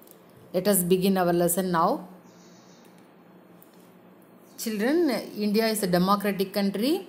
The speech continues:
What is democracy? Democracy is a form of government of the people, by the people and for the people. Okay? Repeat again, children. Democracy is a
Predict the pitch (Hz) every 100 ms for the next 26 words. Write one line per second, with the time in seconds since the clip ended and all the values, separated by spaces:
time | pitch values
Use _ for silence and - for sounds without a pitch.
0 | - - - - - 214 247 320 277 302
1 | 285 285 294 285 294 311 311 - - -
2 | - - - - - - - - - 175
3 | 185 220 247 240 254 262 247 208 214 330
4 | 403 - - - - - - 214 214 226
5 | 240 233 185 196 196 190 226 370 - -
6 | - - - 196 202 208 208 202 185 247
7 | 349 370 - - - - 170 170 208 226
8 | 220 226 185 185 262 370 - - - -
9 | - 226 370 359 302 277 226 202 180 165
10 | 147 - - - - - - 190 190 320
11 | 349 - - - - 233 240 294 302 294
12 | 285 294 311 415 453 - 175 185 202 220
13 | 226 226 214 240 208 208 320 427